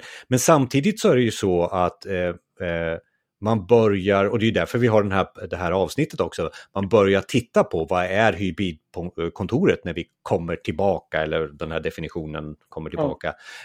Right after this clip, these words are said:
Speaker 1: Eh, eh, vad säger då undersökningarna som just nu börjar poppa upp? Jag tror vi har tre, fyra stycken redan, du och jag här, som vi, vi har pratat om innan det här, eh, intervjun.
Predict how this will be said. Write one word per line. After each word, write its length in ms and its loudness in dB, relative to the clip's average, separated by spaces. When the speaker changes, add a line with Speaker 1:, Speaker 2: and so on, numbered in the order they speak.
Speaker 1:
Eh, 380 2
eh, 520 -6
vad 180 2
säger 400 0
då 120 4
undersökningarna 1300 0
som 420 -2
just 320 -2
nu 200 4
börjar 440 4
poppa 280 4
upp? 220 0
Jag 100 -2
tror 120 0
vi 80 4
har 80 6
tre, 240 4
fyra 240 6
stycken 460 2
redan, 460 2
du 120 0
och 140 2
jag 260 4
här, 120 2
som 180 -6
vi, 120 0
vi 140 -4
har 280 0
pratat 420 -2
om 180 -2
innan 460 2
det 80 2
här, 240 -2
eh, 640 -8
intervjun. 560 -6